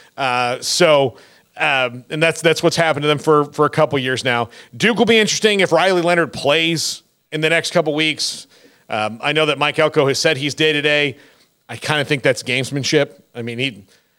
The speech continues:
you know, I think he probably won't play this week, and then we'll see. At, like, they've gotta really,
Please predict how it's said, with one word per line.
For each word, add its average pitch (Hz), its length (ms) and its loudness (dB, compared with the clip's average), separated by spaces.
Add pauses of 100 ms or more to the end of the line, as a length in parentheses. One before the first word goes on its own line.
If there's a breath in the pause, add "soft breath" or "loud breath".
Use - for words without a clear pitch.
(140)
you 117 120 -6
know, 82 240 -10 (760)
I - 80 -10
think 170 240 -4
he 147 80 -8
probably 170 400 0
won't 156 200 0
play 147 180 2
this 143 200 0
week, 143 260 -2
and 131 100 -2
then 139 100 0
we'll 131 100 -2
see. 147 300 0
At, 143 160 -2
like, 127 240 -2 (340)
they've 196 220 2
gotta 165 240 4
really, 143 500 0